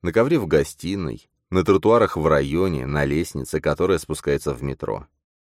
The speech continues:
Другими словами, гадание можно проводить просто. Задать вопрос и ждать, какой ответ появится на материальном плане. Вам точно не нужно иметь многолетний опыт профессионального гадания на Таро,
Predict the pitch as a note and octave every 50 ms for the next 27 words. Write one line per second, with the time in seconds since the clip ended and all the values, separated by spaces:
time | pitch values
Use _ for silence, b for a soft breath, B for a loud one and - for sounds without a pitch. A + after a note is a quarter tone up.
0 | _ _ _ _ _ _ _ _ _ _ _ _ _ _ - - D2+ D#2 D#2 D2
1 | D#2 D2+ C#2+ - - B1 B1+ C#2+ E2+ G2 G2 D#2+ G1+ - - _ _ _ _ -
2 | E2 E2 F2 F#2 G#2+ D3+ E3 D#3 A#2+ F#2 F2+ A#2+ C3 A#2+ G2+ D#2+ E2 D2 C#2+ C#2
3 | C#2 D2+ D#2 - - - B1+ A#1+ - - - G1+ - - _ _ _ _ _ _
4 | - D#2 F2 G2+ B2 E3 D3+ - D#2+ D2+ D#2 - C3+ C#3+ C3 - - - G2 F#2
5 | D#2+ D2 D#2+ D#2 G#2+ A#2+ A#2+ - - - - - G#2+ G2 - - C#3+ D3 - -
6 | F#2 E2 - E2+ F#2 A2+ B2 - - - E2+ D2+ C#2 C#2 D#2+ E2+ E2 D#2+ D#2 -
7 | - F2 E2 D#2 - _ - E2 E2+ F2+ F2 D#2 - E2+ D2+ D#2 D2 C#2+ C#2+ C#2+
8 | C#2 D2 C#2 C2 A1+ A1+ A1 G1+ - - _ _ _ _ _ _ _ _ _ _
9 | _ _ _ _ _ _ - F#2+ A#2 B2+ C3 - F#3+ F3 - - - G2+ F#2 F#2
10 | F2+ A#2 C#3 B2 F#2 E2+ E2 E2 F2 G2+ A#2 A#2 - - - F#2 F2 F2+ G2 G2+
11 | F2+ F#2 F#2+ F2+ F#2 F#2+ A2 G#2+ - G2 F2 - - G2+ G#2+ - G#2+ F2+ - -
12 | G2 G2 - - F#2 - - F2 E2 F2 F#2 F#2 F2+ E2+ D#2+ D#2 C#2+ D#2+ D#2+ D#2+
13 | F#2 F#2 F2+ E2+ E2+ E2 E2 D#2+ D2+ - F2 F#2+ G#2+ B2 B2 A#2+ G#2